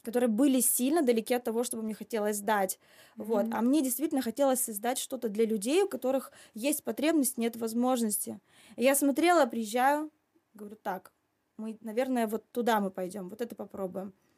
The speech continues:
Speaker 1: А, был какой-то тестовый период, мы там, я проводила пару мастер-классов закрытых, и люди просто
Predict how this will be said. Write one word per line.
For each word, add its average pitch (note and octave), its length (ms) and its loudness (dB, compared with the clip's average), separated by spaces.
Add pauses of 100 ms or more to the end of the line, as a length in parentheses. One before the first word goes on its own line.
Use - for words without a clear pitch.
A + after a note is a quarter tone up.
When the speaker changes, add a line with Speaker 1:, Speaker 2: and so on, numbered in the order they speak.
(300)
Speaker 1:
А, G3+ 220 -12
был A#3+ 180 0
какой-то A3+ 300 -4
тестовый G#3 520 -2
период, C#4+ 520 -2 (160)
мы A3 300 -6
там, G#3 180 -8
я G#3 80 -10
проводила G#3+ 380 -2
пару G#3 220 0
мастер-классов C#4+ 640 -2
закрытых, B3+ 540 -8
и A#3 40 -8
люди A3+ 180 -6
просто G3+ 480 -16